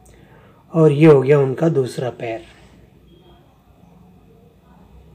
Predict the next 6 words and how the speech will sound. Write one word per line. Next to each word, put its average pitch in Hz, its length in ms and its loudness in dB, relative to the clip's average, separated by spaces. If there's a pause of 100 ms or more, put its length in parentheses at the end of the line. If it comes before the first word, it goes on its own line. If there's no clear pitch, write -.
(1700)
और 151 240 -2
ये 139 220 -4
हो 135 200 -2
गया 139 180 -6
उनका 135 340 -8
वस्त्र। 135 440 -10